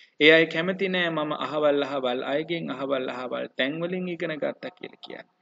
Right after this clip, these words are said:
අපි මොන මොන විදිහට අපේ දක්ෂකම් නිසා උඩඟු වෙලා හිටියත් හොඳට මතක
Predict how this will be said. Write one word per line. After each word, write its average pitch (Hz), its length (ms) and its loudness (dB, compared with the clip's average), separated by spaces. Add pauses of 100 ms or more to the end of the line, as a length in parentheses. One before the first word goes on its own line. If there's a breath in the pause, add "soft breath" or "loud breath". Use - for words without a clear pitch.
(340 soft breath)
අපි 131 240 -2
මොන 147 280 2
මොන 156 240 0
විදිහට 165 500 -2 (800)
අපේ 143 180 0
දක්ෂකම් 139 520 0
නිසා 135 360 -2
උඩඟු 139 360 -2
වෙලා 123 200 -4
හිටියත් 123 500 -6
හොඳට 127 320 -10
මතක 123 320 -8